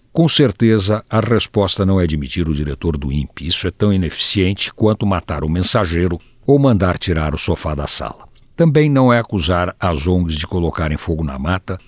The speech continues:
nem dizer que pode ter sido os índios. O que precisa ser analisado para se tomar as medidas necessárias é por que aumentou o desmatamento, se é que aumentou o desmatamento. As informações mais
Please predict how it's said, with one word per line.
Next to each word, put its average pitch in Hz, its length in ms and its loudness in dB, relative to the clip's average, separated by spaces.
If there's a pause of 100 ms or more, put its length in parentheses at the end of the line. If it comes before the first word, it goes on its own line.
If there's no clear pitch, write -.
(180)
nem 165 160 4
dizer 104 440 2
que - 120 -14
pode 90 380 0
ter 85 160 -2
sido 73 280 -4
os 69 160 -6
índios. - 420 -12 (100)
O 85 120 -8
que - 120 -8
precisa - 280 -2
ser 85 240 -2
analisado 80 720 -2
para 92 180 -6
se - 120 -4
tomar 80 340 -6
as 71 100 -6
medidas 71 420 -6
necessárias 101 800 -4 (260)
é 131 160 0 (180)
por 147 220 4
que - 360 2
aumentou 85 600 0
o 73 60 -2
desmatamento, 76 960 -4
se - 340 4
é 123 140 4
que - 240 -14
aumentou 76 640 -2
o 80 100 -6
desmatamento. 71 800 -8 (320)
As 104 200 2
informações 110 880 0
mais 98 720 2